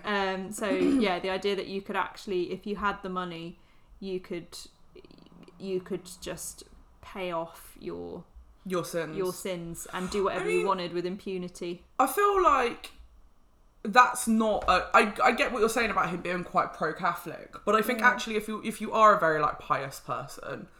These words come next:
Speaker 1: Mm.
Speaker 2: it's not, you know, you often criticise things from within because you want them to be better. So I
Speaker 1: Yeah,
Speaker 2: d-,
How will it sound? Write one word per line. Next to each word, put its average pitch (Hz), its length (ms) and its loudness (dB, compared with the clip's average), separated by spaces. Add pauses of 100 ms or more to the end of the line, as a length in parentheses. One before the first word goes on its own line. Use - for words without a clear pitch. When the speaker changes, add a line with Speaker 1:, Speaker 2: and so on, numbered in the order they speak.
Speaker 1:
Mm. 330 300 -2 (220)
Speaker 2:
it's 208 280 4
not, 226 480 4
you 202 160 -4
know, 160 180 0
you 160 340 -6
often 220 380 -4
criticise 175 640 -2
things 156 760 -4 (220)
from 165 380 -2
within 147 480 0
because 147 320 -6
you 143 60 -4
want 143 240 -4
them 143 240 -6
to 147 220 -8
be 147 120 -6
better. 175 560 -2
So 160 560 4
I 381 80 8
Speaker 1:
Yeah, - 60 6
Speaker 2:
d-, - 60 8